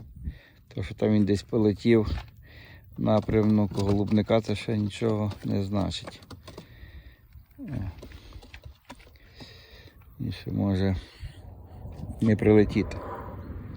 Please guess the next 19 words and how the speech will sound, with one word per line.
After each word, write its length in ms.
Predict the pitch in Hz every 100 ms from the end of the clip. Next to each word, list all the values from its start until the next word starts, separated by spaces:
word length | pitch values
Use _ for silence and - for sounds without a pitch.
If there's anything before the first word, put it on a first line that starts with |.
| - - - - - - - 127
А 120 | 110
той, 200 | 95 120
що 140 | 113 120
полетів 400 | 120 117 - 120
в 40 |
другу 320 | 117 156 139
сторону, 340 | 123 117 104 95
той 140 | 110
може 260 | 110 101 98
прилетіти. 580 | 101 98 92 - 73 78 - - - - - - - - - - - - - - - - -
Ну, 140 | - 110
тут 360 | - - - - - - - - - - - - - - - - - - - - - -
бабка 440 | - 101 - -
надує, 400 | 104 101 80 -
сказала. 460 | - - - 58 - - - - - - - - - - - - - - - - - - - - - - - - 233 - - -
Короче, 340 | - 147 -
зразу 340 | 151 170 131 107
вони 180 | 107 104
уходять, 520 | 101 170 170 113